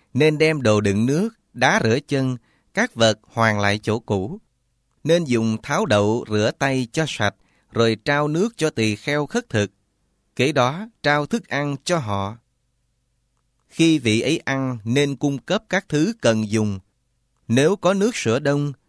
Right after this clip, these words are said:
nước sữa trong, giấm hoặc muối hay rau, thì nên trao cho vị ấy. Nếu trời nóng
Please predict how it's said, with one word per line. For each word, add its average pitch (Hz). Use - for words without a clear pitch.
nước 175
sữa 127
trong, 135
giấm 127
hoặc 110
muối 131
hay 143
rau, 127
thì 120
nên 147
trao 156
cho 151
vị 98
ấy. 135
Nếu 147
trời 110
nóng 131